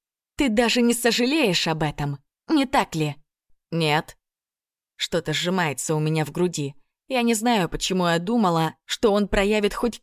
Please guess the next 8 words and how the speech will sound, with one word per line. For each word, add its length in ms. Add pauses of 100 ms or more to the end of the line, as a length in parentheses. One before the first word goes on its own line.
каплю 420
раскаяния. 840 (680)
В 100
бесчувственном 680
монстре 460
нет 300
угрызений 560
совести. 680